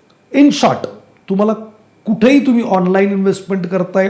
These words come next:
ऑफलाईन करताय, फॉर्म भरून करताय, काहीही करताय, तर तुम्हाला इन्स्टंट क्रॉस व्हेरीफाईड करता येईल. म्हणजे लगेच दोन तीन दिवसात तुम्हाला हे दिसायला सुरू होतं केल्यानंतर की बाबा इकडे इकडे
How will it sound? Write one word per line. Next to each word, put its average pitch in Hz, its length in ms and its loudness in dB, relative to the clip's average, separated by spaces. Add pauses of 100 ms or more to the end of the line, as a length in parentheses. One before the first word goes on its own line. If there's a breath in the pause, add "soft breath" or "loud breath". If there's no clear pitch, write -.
(120)
ऑफलाईन 190 540 0
करताय, 190 500 -4
फॉर्म 180 400 0
भरून 190 320 0
करताय, 196 540 -2 (360 loud breath)
काहीही 269 580 2
करताय, 196 360 2 (360 loud breath)
तर 226 40 2
तुम्हाला 233 600 0 (120)
इन्स्टंट 240 560 -2
क्रॉस 240 300 0
व्हेरीफाईड 214 640 2
करता 202 300 2
येईल. 160 220 0 (460 loud breath)
म्हणजे 170 160 -2
लगेच 208 380 0
दोन 202 200 2
तीन 214 180 0
दिवसात 208 280 0
तुम्हाला 202 440 -2
हे 202 120 6
दिसायला 196 400 2
सुरू 196 180 -2
होतं 147 240 0 (440)
केल्यानंतर 170 540 2
की 196 140 -4
बाबा 175 200 0
इकडे 160 260 -4
इकडे 185 260 -2